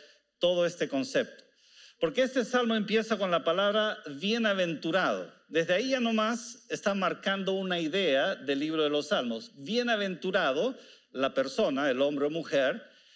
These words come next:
y pone una serie de características de este hombre, esta mujer bienaventurada. Al finalizar este salmo,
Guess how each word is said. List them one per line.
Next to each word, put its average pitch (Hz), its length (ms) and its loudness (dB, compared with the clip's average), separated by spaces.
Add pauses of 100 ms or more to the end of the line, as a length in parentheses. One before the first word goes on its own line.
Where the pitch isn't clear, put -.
(260)
y 180 100 -2
pone 320 280 0
una 247 200 2
serie 233 840 2
de 180 300 -2
características 190 1160 0
de 190 80 0
este 170 240 -2
hombre, 190 380 2
esta - 240 -2
mujer 180 680 0
bienaventurada. 147 1040 -2 (640)
Al 160 180 0
finalizar 175 720 0
este 226 240 0
salmo, 151 720 -2